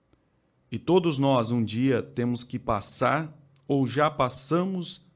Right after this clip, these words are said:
pelo deserto. O deserto faz parte da nossa vida.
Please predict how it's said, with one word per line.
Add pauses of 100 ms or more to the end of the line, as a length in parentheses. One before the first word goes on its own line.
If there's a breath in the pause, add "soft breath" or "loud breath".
(140)
pelo
deserto. (420)
O
deserto
faz
parte
da
nossa
vida.